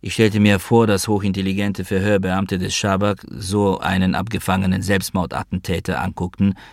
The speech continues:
bevor sie ihm den Kopf einschlugen oder mit ihm Waterboarding und elektrischen Stuhl spielten. „Komm, Ali, gib mir kurz deine Hand.“ „Ja, so ist gut. Das sind nur zweihundertzwanzig Volt. Ich schwöre dir, mehr nicht.“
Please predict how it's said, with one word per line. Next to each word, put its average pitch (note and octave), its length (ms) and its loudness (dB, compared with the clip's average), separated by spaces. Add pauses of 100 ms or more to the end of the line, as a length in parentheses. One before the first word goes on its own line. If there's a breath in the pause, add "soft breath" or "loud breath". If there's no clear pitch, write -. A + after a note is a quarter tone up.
(140)
bevor G2+ 320 0
sie F#2+ 140 2
ihm F#2+ 80 4
den F#2+ 180 2
Kopf - 220 -2
einschlugen F#2+ 600 0
oder F#2 180 -2
mit F#2 220 0
ihm F#2 160 2
Waterboarding F2 680 -4
und E2+ 140 -6
elektrischen F#2 540 -4
Stuhl G2 300 -2
spielten. - 520 -12 (800 soft breath)
„Komm, C#3 220 4
Ali, A2+ 440 2 (100)
gib G#2+ 180 -6
mir B2 120 2
kurz G#2+ 300 0
deine G#2 300 0
Hand.“ G2+ 320 -2
„Ja, G2+ 580 0
so G#2+ 120 -8
ist F#2 180 -12
gut. D#2+ 280 -12 (520 soft breath)
Das G#2 220 -2
sind A2+ 200 0
nur A2+ 160 0
zweihundertzwanzig F2+ 960 -6
Volt. D#2+ 340 -16
Ich G#2+ 220 -2
schwöre G2 320 -4
dir, D#2+ 200 -8
mehr E2+ 200 -6
nicht.“ - 400 -8